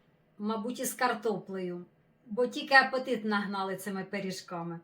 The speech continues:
Бажаю вам миру та добра. Хай в ваших оселях завжди буде затишок.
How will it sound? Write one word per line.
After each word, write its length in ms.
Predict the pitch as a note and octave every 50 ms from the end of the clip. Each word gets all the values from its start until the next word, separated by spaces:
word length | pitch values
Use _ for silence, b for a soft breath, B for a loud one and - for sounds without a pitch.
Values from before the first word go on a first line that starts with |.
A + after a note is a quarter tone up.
| _ - -
Бажаю 460 | F3+ G#3+ A3+ G#3+ D#4+ F4+ G4 F4+ E4+
вам 260 | D#4 D4+ D4 C4 B3+
миру 240 | B3+ D4+ D#4 D4 C#4+
та 160 | C4+ - A3
добра. 520 | G3 G3 G#3+ G3 F3+ F3+ E3+ E3 E3 E3+ - _ _ _ _ b b b b b
Хай 240 | - - A3+ A3+ A3+
в 60 | A3
ваших 400 | A#3 C4 C4 B3+ B3 A3+ G#3+ -
оселях 520 | A3+ G#3+ - - D4 E4 F4 D#4 D#4 D4 - - b b b b b -
завжди 500 | - - C4+ D#4+ E4+ D4+ C4+ B3+ C4+ A#3
буде 320 | G#3 A3 A3 G#3 A3+ G#3+
затишок. 800 | G3 F#3+ G3 F3+ E3+ - F3 E3+ - - - E3 D#3+ - -